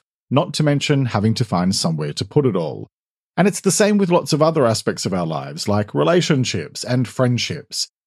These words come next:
And then the other thing we need to consider is that what you want might not necessarily be what you actually need. Knowing the difference between your needs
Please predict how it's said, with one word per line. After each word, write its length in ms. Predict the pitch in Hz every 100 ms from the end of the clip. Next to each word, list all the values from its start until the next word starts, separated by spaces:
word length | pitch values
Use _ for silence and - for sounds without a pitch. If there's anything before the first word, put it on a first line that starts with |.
| _ _ _ _
And 120 | 151
then 260 | 165 170 170
the 180 | 143 160
other 220 | - 214 262
thing 200 | 220 175
we 80 |
need 200 | 135 131
to 80 | -
consider 560 | - 113 - 254 139 110 - _ _
is 300 | 180 190 -
that 260 | 160 147
what 360 | 147 113 202 -
you 180 | 156 160
want 480 | 123 175 110 147 - _
might 380 | 107 120 170 -
not 220 | 156 156
necessarily 680 | 135 143 139 - 123 120 113
be 400 | 90 185 175 131
what 260 | 113 117 117
you 220 | 117 - -
actually 540 | 110 - 120 104 101
need. 580 | 92 82 71 69 - - - _ _ _ _ _
Knowing 400 | 95 127 175 202
the 100 | 180
difference 720 | 117 98 135 - 80 127 170
between 440 | - 110 - 117 104
your 180 | 98 90
needs 560 | 90 113 175 190 -